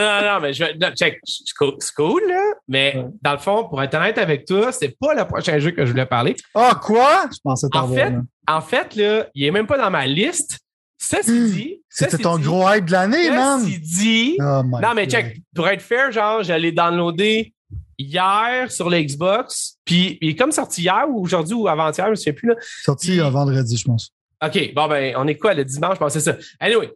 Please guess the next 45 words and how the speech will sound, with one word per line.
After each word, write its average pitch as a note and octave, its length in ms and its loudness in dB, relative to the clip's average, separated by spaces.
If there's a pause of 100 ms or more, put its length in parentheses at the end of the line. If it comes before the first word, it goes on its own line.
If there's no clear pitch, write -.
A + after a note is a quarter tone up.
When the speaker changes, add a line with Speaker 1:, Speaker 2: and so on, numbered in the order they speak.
(120)
Speaker 1:
puis F#3 100 -2
je G3 120 2
l'ai A3+ 220 0
downloadé B3+ 580 0
sur A#3 120 0
mon G3 160 0
ordi E3+ 300 0
aussi, F#3 340 0
dans A3+ 120 2
le G3+ 40 0
fond. G#3+ 320 -2 (280)
Puis D#3+ 80 -4
j'ai A3 200 2
joué E4 220 2
peut-être, D4 260 0
je C4 60 0
te G#3 60 -2
dirais, A3 240 0
deux G#3 360 0
heures F#3+ 300 0
et E3+ 140 -4
demie, E3+ 280 0
trois D#3 400 -2
heures E3 240 0
aujourd'hui, D3+ 560 0
dans B2 100 0
le G#2 100 -10
fond, A2+ 100 -4
pendant C#3 320 -2
qu'il E3 160 -2
Speaker 2:
Ok. C3 80 2
Speaker 1:
faisait C#3+ 100 -2
super F3 320 0
beau F3 180 -2
puis - 120 -14
que - 80 -8
mes C#3 160 0
enfants D3 220 0
voulaient D3 160 0
aller C3 100 0
se C3 80 -4
baigner, C#3+ 220 2
puis E3+ 120 -8
j'étais B2 100 -2
comme, « C#3 260 0